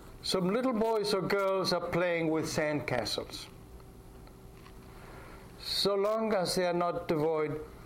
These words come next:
of lust, desire, affection, thirst, passion, and craving for those sandcastles, they cherish them, they play with them, treasure them, and treat them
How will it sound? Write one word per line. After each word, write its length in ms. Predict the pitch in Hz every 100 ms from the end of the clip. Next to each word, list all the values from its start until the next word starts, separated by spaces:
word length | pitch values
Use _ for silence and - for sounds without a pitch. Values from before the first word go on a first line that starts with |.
| -
of 220 | 156 151 -
lust, 460 | 139 156 143 -
desire, 680 | 165 - 160 156 147 143 139 - -
affection, 580 | 139 - 160 156 170 156
thirst, 420 | - 170 165 -
passion, 440 | - 170 165 170 160
and 240 | 156 147
craving 500 | - 208 240 202 160
for 160 | 143 143
those 320 | 143 143 139
sandcastles, 680 | 135 135 127 123 117 139 131 - - -
they 220 | - 127 123 -
cherish 480 | - 196 190 180 147
them, 160 | 160
they 140 | 131 107
play 340 | - 170 196
with 200 | 170 160
them, 200 | 180 160
treasure 480 | - 175 175 - 160
them, 240 | 151 160 - - - -
and 240 | - 160 -
treat 360 | - 165 - -
them 180 | 160